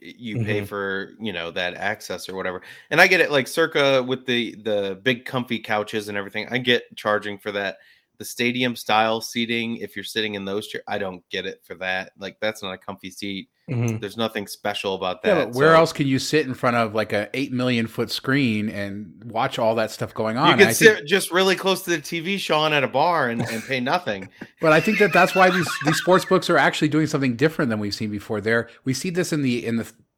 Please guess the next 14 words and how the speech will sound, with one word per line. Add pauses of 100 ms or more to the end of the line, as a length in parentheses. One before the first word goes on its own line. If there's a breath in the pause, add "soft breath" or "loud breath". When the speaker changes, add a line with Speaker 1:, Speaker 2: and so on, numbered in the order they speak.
(100)
Speaker 3:
theme
park
space.
Of
course,
you
know,
shocker,
I
bring
up
a
theme
park,